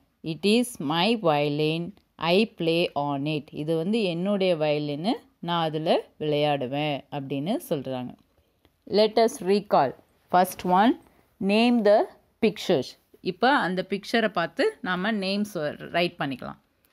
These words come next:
ஃபர்ஸ்ட் பிக்சர் என்ன? ட்ரம். டி ஆர் யூ எம். ஃபர்ஸ்ட் பிக்சர் என்ன? ட்ரம்.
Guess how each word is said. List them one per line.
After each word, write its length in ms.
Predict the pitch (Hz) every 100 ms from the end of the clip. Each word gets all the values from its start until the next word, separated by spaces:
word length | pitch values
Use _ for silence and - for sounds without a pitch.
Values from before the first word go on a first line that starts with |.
| _ _ _
ஃபர்ஸ்ட் 320 | - 247 247 330
பிக்சர் 360 | 240 - 220
என்ன? 520 | 196 190 185 185 202 _ _ _ 143 165
ட்ரம். 360 | 175 165 127 - _ - 143
டி 360 | 175 190 208 _ -
ஆர் 460 | 156 175 349 - _ -
யூ 440 | 143 170 185 185
எம். 480 | 160 139 170 156 127 _
ஃபர்ஸ்ட் 300 | - 165 -
பிக்சர் 360 | 180 175 - 180
என்ன? 420 | 160 175 359 - _ - -
ட்ரம். 360 | 147 151 143 131